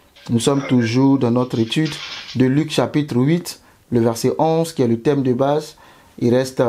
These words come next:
Speaker 1: une portion. Nous allons tout doucement finir. Amen. La sémence, c'est la parole de Dieu. La sémence, c'est la parole de Dieu. Et la parole de Dieu est ce qui a créé le monde, est ce qui a créé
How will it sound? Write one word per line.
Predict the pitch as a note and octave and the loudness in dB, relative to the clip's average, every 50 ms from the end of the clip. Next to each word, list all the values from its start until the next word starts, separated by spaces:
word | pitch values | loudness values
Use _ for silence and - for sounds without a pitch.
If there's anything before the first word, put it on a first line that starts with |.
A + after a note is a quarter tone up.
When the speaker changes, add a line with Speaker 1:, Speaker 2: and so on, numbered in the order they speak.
| A2+ - | 0 0
Speaker 1:
une | - C3 C3+ C3+ B2 | 0 0 0 0 0
portion. | - - C#3+ B2+ - - - D3 D3+ D#3 F3+ F#3 - _ _ - | 0 -2 -2 -2 -2 -2 -2 -2 -2 -2 -4 -6 -10 _ _ -4
Nous | A#2+ A#2 | -2 0
allons | A#2+ A#2+ B2+ B2 | 2 2 0 0
tout | B2 D3 C#3 | 0 0 0
doucement | C3 C3+ B2+ - C3 B2+ B2+ A#2+ A2+ A2+ - _ - | 0 -2 0 0 0 2 2 0 -2 -4 -10 _ -18
finir. | - - - B2 B2 C#3+ D#3+ E3 F3 E3+ - - | -6 -2 0 0 2 2 2 2 0 -2 -4 -2
Amen. | A#2+ A#2+ B2+ C3 C#3+ D#3 D#3+ D#3+ - - - - - - | 0 2 2 2 2 0 -4 -8 -12 -18 -20 -18 -4 -2
La | A#2+ B2 B2+ | 0 0 0
sémence, | B2+ - - D3+ C#3+ D3 D#3+ E3+ F3 F3 F3 E3+ | 0 0 0 2 2 2 2 2 0 -2 -2 -2
c'est | - - C#3+ | -2 0 0
la | C3 C3 B2 | 2 0 0
parole | B2+ C#3 C3 C3 C3+ C#3 C#3 C#3 C#3+ C#3+ D3 _ _ _ _ _ - - - | 0 0 0 0 0 0 0 -2 -4 -6 -10 _ _ _ _ _ -20 -18 -10
de | A#2 G#2+ A2 | -4 -2 -2
Dieu. | G#2 F#2+ A2 A2+ A#2+ A#2 G#2 G#2 - - _ _ _ _ _ _ _ - - | 0 0 0 0 0 0 0 -2 -6 -14 _ _ _ _ _ _ _ -8 -4
La | C3 A#2+ A2+ | -2 -2 -2
sémence, | - - C3 B2 C#3 C#3+ D#3 D3+ | 0 0 0 0 0 0 -2 -2
c'est | - C3+ | -2 -2
la | B2+ A#2+ | -2 -2
parole | A#2 - B2+ A#2+ B2+ C3 | -2 -2 -2 0 -2 -2
de | C3 B2+ A#2 | -2 -2 -4
Dieu. | A2 A2 B2+ B2+ A2+ A2+ - - - - - - | -2 -2 -2 -2 -2 -4 -8 -16 -20 -20 -8 -2
Et | - C3+ C3+ C#3 - - | 0 2 2 2 2 0
la | - C#3 C#3 | 0 -2 -2
parole | C3+ - D#3 D3+ D#3+ F3 F3+ E3+ | 0 0 0 0 0 0 0 0
de | C#3+ D3 C#3+ | 0 0 0
Dieu | C3 B2+ B2+ C#3 D#3 E3 E3+ F3 F3 F3+ F3 - _ _ _ _ _ _ _ _ _ _ - | -2 -2 -2 0 0 2 2 2 0 -2 -4 -10 _ _ _ _ _ _ _ _ _ _ -2
est | C3 C3+ | -2 -2
ce | C3 - D3 | 0 -2 -4
qui | C3 - - E3+ | -4 -2 0 -2
a | E3 C#3+ | -2 -2
créé | C#3 - D3 C3+ C3+ D3 D3+ | -2 -4 -2 0 2 2 2
le | C#3+ B2+ B2 | 2 0 0
monde, | B2+ C3 C3+ C3+ C3+ A#2+ A#2 - - _ _ _ - | 0 0 0 0 -2 -4 -6 -10 -16 _ _ _ -10
est | C3 | -10
ce | A#2+ - - | -10 -10 -4
qui | - D3+ | -2 0
a | D#3 C3+ | 0 0
créé | B2+ - - B2 B2+ C3 C3+ C#3 C#3+ C#3+ | -2 -2 -2 -2 0 2 2 0 0 -2